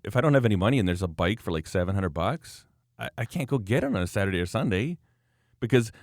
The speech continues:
like, my wife and I, all of our accounts are joined, and it's five hundred dollars per, it's not like she can get five hundred and I can get five hundred. We got five hundred between us, which is, it's dumb. I gotta,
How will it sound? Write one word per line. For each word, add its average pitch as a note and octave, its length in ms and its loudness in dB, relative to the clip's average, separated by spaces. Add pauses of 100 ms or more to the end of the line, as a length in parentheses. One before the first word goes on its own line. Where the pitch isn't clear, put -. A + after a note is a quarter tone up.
(120)
like, A#2 180 4
my A#2+ 120 8
wife A#2 260 6
and F#2+ 100 4
I, F2+ 100 4
all G#2 160 4
of G#2+ 80 2
our G2+ 80 2
accounts F#2 360 -2
are D#2+ 80 -2
joined, D#2 440 -2 (200)
and F#2+ 100 2
it's F2+ 100 0
five G2+ 160 2
hundred G2 140 0
dollars F2+ 240 0
per, - 140 -6
it's F#2 180 -6
not G#2 80 0
like G#2 100 -4
she - 200 -6
can A2+ 100 0
get F2+ 140 -4
five F2 200 -2
hundred F2+ 200 -2
and D#2+ 100 -2
I G#2+ 80 0
can A2+ 120 -6
get D#2 120 -4
five D2 220 -4
hundred. D#2+ 280 -4
We F#2+ 120 -4
got G#2+ 180 0
five F#2+ 220 0
hundred G2 140 -2
between F#2+ 340 -4
us, - 120 -8
which D#2+ 120 -12
is, D#2+ 240 -10
it's - 160 -8
dumb. C#2+ 380 -8 (120)
I F2 80 -10
gotta, F2 300 -2